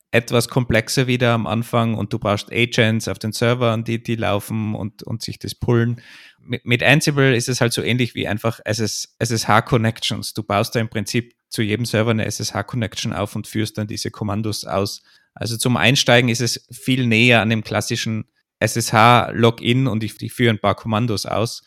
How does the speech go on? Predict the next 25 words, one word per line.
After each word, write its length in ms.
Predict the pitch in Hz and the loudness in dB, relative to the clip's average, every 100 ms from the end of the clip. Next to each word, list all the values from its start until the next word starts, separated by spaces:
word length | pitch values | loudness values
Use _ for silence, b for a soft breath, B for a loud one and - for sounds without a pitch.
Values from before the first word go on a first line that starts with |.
| b b _ | b b _
Hingegen 440 | 110 107 110 110 | 0 4 4 4
Salt 420 | - 107 113 117 | 2 4 4 4
oder 200 | 110 104 | 2 0
Pull-Verfahren 760 | 104 - 123 - - 104 104 104 | 0 0 0 0 -2 0 0 -2
sind 200 | 110 113 | -2 -2
halt 160 | 98 | -4
meistens, 840 | 101 101 104 113 - 110 - - _ _ | -2 2 2 2 -2 -4 -4 -8 _ _
eben 200 | 107 107 | 0 2
wie 60 | 110 | 2
du 100 | 117 | 2
richtig 280 | 113 - 110 | 2 -2 -4
sagst, 280 | 107 - | -4 -6
für, 180 | - 101 | -6 -8
für 140 | - - | -6 -6
größere 640 | 113 113 117 113 107 107 | -2 -2 0 0 0 -2
Setups 460 | - 120 123 120 - | 2 6 6 4 2
ausgelegt 640 | 113 - 123 110 110 - | 2 2 0 2 0 -2
und 160 | 107 - _ _ | -10 -10 _ _
daher 320 | 107 110 120 | 4 6 6
meiner 300 | 110 123 143 | 6 6 6
Meinung 300 | 120 113 113 | 4 4 2
nach 180 | 101 101 | 0 -2
zumindest 500 | - 113 110 110 104 | -4 -4 -2 -4 -4
auch 260 | 82 98 | -4 -6
ein 80 | _ | _